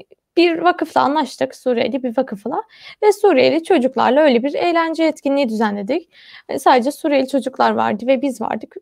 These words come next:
E, eğlendik, bir şeyler yedik. Çocuklarla, e, etkinlik yapmış olduk hani.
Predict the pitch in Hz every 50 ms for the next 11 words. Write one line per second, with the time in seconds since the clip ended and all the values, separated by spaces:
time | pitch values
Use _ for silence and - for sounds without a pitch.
0 | _ _ _ - - - - - 330 277 233 214 233 226 - _ - - - 277
1 | 240 233 226 220 233 226 - 226 - - - _ - - - _ _ _ - 359
2 | 311 233 269 - 233 226 220 220 226 226 240 254 240 - 233 233 240 240 - 277
3 | 311 311 - 302 294 285 277 - 233 - - 226 - 254 233 202 247 - - 226
4 | 214 226 269